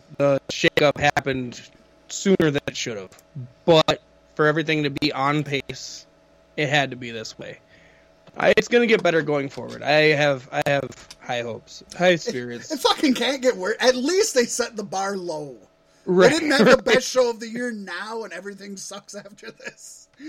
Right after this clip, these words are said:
Speaker 2: They set the bar low. Pasty, we got nine minutes to hit through news, notes, and rumors, so let's fucking start popping it off. We had Kevin Owens signing a new five-year contract with the W W E, according to a recent interview.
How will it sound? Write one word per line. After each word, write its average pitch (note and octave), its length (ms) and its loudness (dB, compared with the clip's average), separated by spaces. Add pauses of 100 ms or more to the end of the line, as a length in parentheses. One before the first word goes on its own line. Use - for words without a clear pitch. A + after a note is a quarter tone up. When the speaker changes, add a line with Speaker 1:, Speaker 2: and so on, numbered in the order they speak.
(540)
Speaker 2:
They G3 100 -18
set B3 240 -12
the G3 60 -18
bar F#3+ 300 -12
low. D#3+ 320 -14 (460)
Pasty, C#4 320 -8
we C4 140 -10
got B3 180 -4
nine A3 340 -12
minutes A3 300 -18
to G3 60 -18
hit G3+ 200 -14
through G#3 240 -20
news, G3 320 -18
notes, F3+ 300 -14
and G3 120 -20
rumors, G#3 380 -14
so F3+ 120 -20
let's G3 260 -14
fucking G#3+ 280 -16
start G3+ 360 -18
popping G#3 400 -14
it G3+ 120 -16
off. E3+ 380 -14
We G3+ 160 -12
had A#3 240 -8
Kevin A#3 340 -14
Owens A3+ 320 -16
signing G#3+ 440 -16
a G3+ 40 -18
new A3 200 -14
five-year G#3 580 -12
contract G3 640 -18
with F3+ 100 -20
the G3 80 -20
W F#3+ 340 -14
W A3 440 -14
E, C#4 300 -12 (320)
according G#3 280 -6
to - 140 0 (120)
a - 60 -2
recent G3+ 400 -12
interview. F3+ 680 -16